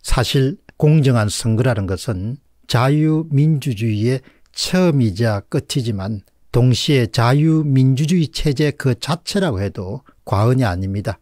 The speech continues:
왜냐하면 독재와 민주주의 체제를 구분할 수 있는 것은 평화로운 권력의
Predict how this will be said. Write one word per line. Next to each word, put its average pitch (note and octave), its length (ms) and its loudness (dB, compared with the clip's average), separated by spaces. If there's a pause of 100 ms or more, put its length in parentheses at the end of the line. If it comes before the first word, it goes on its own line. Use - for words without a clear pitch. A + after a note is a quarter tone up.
(120)
왜냐하면 C#3+ 480 2
독재와 C#3 720 0 (260)
민주주의 C3+ 420 2
체제를 G#2+ 360 0
구분할 G#2 460 -2
수 - 120 -8
있는 F#2+ 200 -6
것은 A#2 420 -6 (400)
평화로운 D3 600 2
권력의 B2+ 720 0